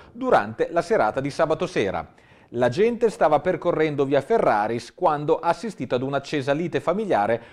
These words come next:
con l'uomo in questione che si stava scagliando contro moglie e suocera, che tra l'altro stavano tenendo in braccio il figlio.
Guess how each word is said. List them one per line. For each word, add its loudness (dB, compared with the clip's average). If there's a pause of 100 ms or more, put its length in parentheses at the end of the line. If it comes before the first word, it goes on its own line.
(140)
con 0
l'uomo 4
in -2
questione -2
che -8
si -12
stava 0
scagliando -2
contro -2
moglie 0
e -4
suocera, 0 (220)
che -4
tra 4
l'altro 0
stavano 2
tenendo -2
in -4
braccio 0
il -6
figlio. -8